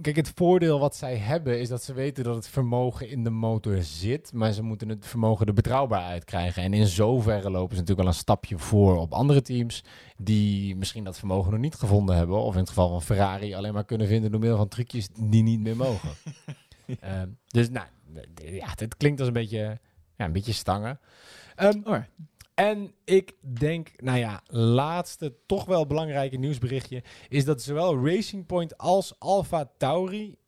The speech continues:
Speaker 1: volgend jaar een, of een gratis upgrade mogen doen naar de tweeduizend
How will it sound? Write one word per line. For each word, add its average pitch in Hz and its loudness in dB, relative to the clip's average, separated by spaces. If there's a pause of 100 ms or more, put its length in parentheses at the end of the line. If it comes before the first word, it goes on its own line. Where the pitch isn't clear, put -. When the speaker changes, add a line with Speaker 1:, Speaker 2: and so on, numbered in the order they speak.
Speaker 1:
volgend 143 6
jaar 139 -2
een, 135 -2
of 131 -2
een 156 0
gratis 175 -4
upgrade 160 0
mogen 107 -2
doen 147 -2 (300)
naar 135 4
de 135 0 (240)
tweeduizend 156 -2